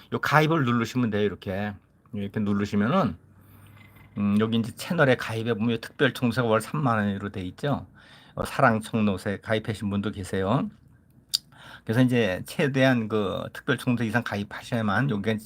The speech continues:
최하인데, 여기 가입하시면은 제가 나름대로 그 나올 만한 그 그룹들 그런 걸 좀 선정해서 특별히 최대한 좀 등수에 나-, 날 수 있게끔 이렇게 제가 제공을 해드립니다.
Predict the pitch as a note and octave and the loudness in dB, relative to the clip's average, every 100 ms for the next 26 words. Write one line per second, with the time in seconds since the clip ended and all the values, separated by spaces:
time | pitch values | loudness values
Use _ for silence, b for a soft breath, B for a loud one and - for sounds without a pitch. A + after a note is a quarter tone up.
0 | - B2+ G#2+ G2+ C#3+ F#2 B B B B | -4 -2 0 -2 -2 -4 B B B B
1 | C3 C3 C3 B2 - B2 C3 A#2+ G#2+ C3 | 0 2 0 -2 -4 0 4 4 4 2
2 | G#2+ G2+ G2+ G#2+ B2+ D#2 B B B - | 0 -4 0 2 2 -2 B B B -6
3 | G2+ A2+ A2 G#2 A2 G2+ G2+ F2+ - - | -4 -2 0 0 -2 -2 -4 -4 -6 -8
4 | - - G2 A#2+ A2+ G#2+ A2 G2+ G2 F#2 | -14 -6 0 2 2 2 2 0 -4 -6
5 | E2+ - - - A#2 A2 - G2 C#3+ G#3+ | -8 -12 -18 -8 -6 -4 -2 0 0 -2
6 | - - G#2 G2+ G#2 - C#3+ A#2+ G#2 F#2+ | -8 -6 -4 -2 -4 0 2 2 0 -2
7 | G#2 - - G#2+ C3+ D#2+ - B B B | -6 -8 -6 -2 -2 -4 -8 B B B
8 | - A#2+ - C3 A#2+ G#2+ G2+ C3+ B2 B2 | -14 -8 -2 0 2 0 0 2 2 2
9 | G#2+ G#2 - G2 G2+ - A2+ G2 G#2 G2+ | 2 2 -4 -6 -8 -6 -6 -6 -4 -4
10 | G2+ - F#2+ F#2+ F2 E2 - - - - | -4 -8 -8 -6 -6 -6 -10 -16 -10 -4
11 | A2+ G#2+ A2 C#3+ G#2+ F#2 A2 G#2+ | 0 2 2 2 0 -2 0 0